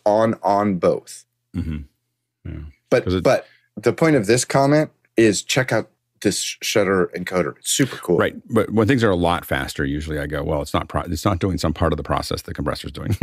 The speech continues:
Speaker 2: <laughs> Like, like, it's, it's, it's skipping something to get there. And that could be scaling. That could be, uh, I will say that, um, I, I, uh,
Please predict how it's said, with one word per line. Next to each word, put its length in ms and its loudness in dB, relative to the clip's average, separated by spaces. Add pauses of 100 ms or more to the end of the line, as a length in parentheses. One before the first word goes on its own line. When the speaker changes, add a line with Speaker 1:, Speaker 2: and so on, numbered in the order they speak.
Speaker 2:
<laughs> 140 -2
Like, 220 -2
like, 140 2
it's, 160 -2
it's, 200 0
it's 240 -2
skipping 400 -2
something 400 -4 (320)
to 80 2
get 180 2
there. 300 2
And 120 2
that 120 0
could 120 -4
be 120 -2
scaling. 540 0
That 120 -4
could 80 -10
be, 160 -6
uh, 80 0 (600)
I 60 2
will 200 6
say 240 4
that, 340 2
um, 420 -2 (560)
I, 120 0 (580)
I, 40 -14
uh, 100 -16